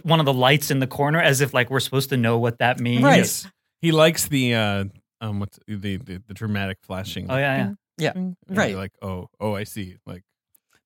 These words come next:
Speaker 2: But
Speaker 3: this is
Speaker 2: that,
Speaker 3: all it takes.
Speaker 2: that is crazy. Right. That
Speaker 3: Yes, of
Speaker 2: it's
Speaker 3: course
Speaker 2: like
Speaker 3: it's crazy.
Speaker 2: a single light going off,
Speaker 3: We
Speaker 2: like a
Speaker 3: should blow up the
Speaker 2: microscopic
Speaker 3: internet.
Speaker 2: light in a box.
Speaker 3: Get rid of it.
Speaker 2: Right. Can, like, destroy everything in a moment.
Speaker 3: Um, because he's, he, this is about,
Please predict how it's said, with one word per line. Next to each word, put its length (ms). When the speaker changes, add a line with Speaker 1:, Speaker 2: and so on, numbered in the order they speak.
Speaker 2:
But 80
Speaker 3:
this 60
is 60
Speaker 2:
that, 60
Speaker 3:
all 140
it 80
takes. 240
Speaker 2:
that 100
is 220
crazy. 480
Right. 200
That 100
Speaker 3:
Yes, 80
of 40
Speaker 2:
it's 80
Speaker 3:
course 240
Speaker 2:
like 80
Speaker 3:
it's 80
crazy. 380
Speaker 2:
a 40
single 460
light 260
going 300
off, 420
Speaker 3:
We 60
Speaker 2:
like 100
a 40
Speaker 3:
should 80
blow 80
up 40
the 120
Speaker 2:
microscopic 340
Speaker 3:
internet. 380
Speaker 2:
light 120
in 80
a 100
box. 580
Speaker 3:
Get 140
rid 180
of 100
it. 340
Speaker 2:
Right. 260
Can, 200
like, 160
destroy 500
everything 480
in 80
a 60
moment. 340
Speaker 3:
Um, 320
because 300
he's, 400
he, 260
this 240
is 140
about, 480